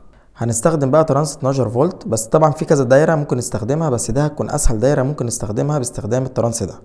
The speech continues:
تعالوا بقى نثبت الترانس بتاعنا بمسمارين عشان نبتدي بقى نوصل الوصلات بتاعتنا.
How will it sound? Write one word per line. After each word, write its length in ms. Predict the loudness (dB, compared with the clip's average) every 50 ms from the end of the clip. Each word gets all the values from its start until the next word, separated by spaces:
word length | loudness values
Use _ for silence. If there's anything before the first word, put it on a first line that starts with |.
| -18 -4 2
تعالوا 260 | 6 8 8 8 8
بقى 120 | 8 6
نثبت 260 | 6 4 2 0 0 -2
الترانس 360 | -2 -2 0 0 0 -2 -4
بتاعنا 280 | -2 0 2 2 2
بمسمارين 520 | 0 -2 -6 -6 -6 -4 -2 0 0 0 0
عشان 240 | 0 -2 -2 -4 -6
نبتدي 320 | -6 -6 -4 0 2 2
بقى 140 | 4 2 2
نوصل 360 | 0 -2 0 0 -2 -2 -2
الوصلات 460 | -4 -6 -6 -6 -4 -2 0 0 0
بتاعتنا. 440 | 0 0 -2 -2 -4 -4 -4 -8 -16